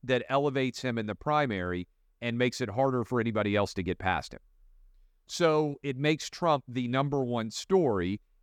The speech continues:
and it keeps him around fifty percent of overall support. So this, I believe, is about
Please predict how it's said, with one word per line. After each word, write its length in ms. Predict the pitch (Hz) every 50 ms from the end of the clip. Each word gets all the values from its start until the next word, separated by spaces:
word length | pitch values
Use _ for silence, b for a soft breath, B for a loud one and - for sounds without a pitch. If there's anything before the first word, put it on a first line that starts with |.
| _
and 140 | - 131 131
it 140 | 127 127 -
keeps 320 | - 170 180 180 - -
him 200 | - 135 131 135
around 480 | 139 131 127 117 110 110 110 117 117 - _
fifty 340 | - 147 135 - - 131 113
percent 540 | - - 113 104 - - 175 156 135 120 -
of 160 | - 135 120 117
overall 540 | 110 113 120 113 110 120 113 110 104 98
support. 460 | 95 - - 104 - 196 - - - _ _ _ _ _ _ _ _ _ _ _ _ _ _ _ _ -
So 440 | - - 180 170 165 160 160 160 - _ _ _ _ _ _ -
this, 500 | - 120 131 185 226 247 202 - - - - -
I 220 | 139 156 180 196
believe, 640 | 196 170 151 131 110 104 95 90 87 90 95 101 - _ _ _ _ _
is 200 | - 151 147 120
about 400 | 151 143 127 151 151 156 160 151